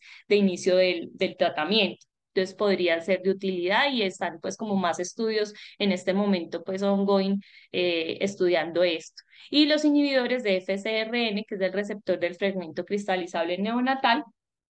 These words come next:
que lo que busca es como proteger, eh, a la inmunoglobulina G del catabolismo. Entonces acorta la vida media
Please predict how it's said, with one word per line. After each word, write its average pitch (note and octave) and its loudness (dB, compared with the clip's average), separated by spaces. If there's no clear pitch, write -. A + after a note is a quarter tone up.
que C4+ 6
lo C4+ 2
que D4 6
busca C#4+ 0
es C4 -8
como B3 -2
proteger, G3 0
eh, A#3 0
a A#3+ 2
la A3+ 0
inmunoglobulina G3 -2
G D4 -2
del G#3+ -8
catabolismo. F#3+ -2
Entonces G3+ -4
acorta B3+ 2
la G3 4
vida F3 0
media G3 -2